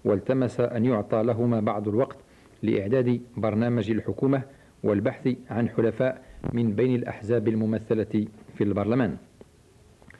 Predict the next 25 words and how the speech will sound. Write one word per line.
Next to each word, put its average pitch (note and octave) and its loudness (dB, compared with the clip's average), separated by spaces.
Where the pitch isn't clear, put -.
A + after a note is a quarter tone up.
وفي A#2+ 0
الوقت D3 -2
الذي C#3 2
ظلت C#3 2
فيه C#3 2
الاتصالات C3 0
تجري، B2+ 2
خاصة C3+ -2
بوس-، A2+ 0
بواسطة A2 0
بعض A2+ -4
مستشاري B2 0
صاحب B2+ -2
الجلالة، A2 0
استقبل A#2 0
جلالته A2+ 2
على G#2+ 2
التوالي B2 0
السادة C3 -2
المعطي G#2+ 0
بوعبيد A2 0
ومحمد G#2 0
العنصر B2+ 0
وعلي A2+ 0
يعته C#3 -2